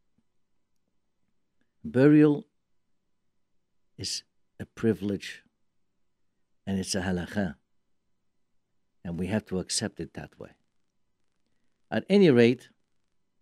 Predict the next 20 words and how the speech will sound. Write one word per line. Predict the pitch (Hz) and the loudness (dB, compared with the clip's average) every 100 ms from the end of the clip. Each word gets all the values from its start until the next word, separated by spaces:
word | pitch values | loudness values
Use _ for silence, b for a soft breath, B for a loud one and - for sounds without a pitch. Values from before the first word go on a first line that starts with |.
| _ _ _ _ | _ _ _ _
there's | - 131 110 | -2 -2 -2
another | 156 196 220 175 | -2 0 4 2
thing | 147 143 | 2 2
that | 127 117 - | 4 2 0
I | 104 | -4
would | 98 107 | -2 0
like | 113 | 0
to | - | -2
discuss, | 80 82 - 80 92 - _ _ _ _ _ _ _ _ _ _ _ _ | -8 -8 -8 -8 -8 -10 _ _ _ _ _ _ _ _ _ _ _ _
and | 110 113 110 117 - _ _ | 0 2 2 0 -6 _ _
this | - 175 117 | -2 -2 0
has | 147 147 | -2 -2
to | 135 | -2
do | 110 151 | 4 4
with | 131 127 101 - _ _ _ _ _ _ _ _ _ _ _ - | 6 4 2 -8 _ _ _ _ _ _ _ _ _ _ _ -4
Yaakov | 113 107 107 151 | -2 -2 0 0
Avinu | 120 113 139 131 123 | 2 2 2 2 2
and | 110 | 0
the | 104 | -2
beracha | 98 110 98 - 117 87 | -2 -4 -4 -2 -2 -2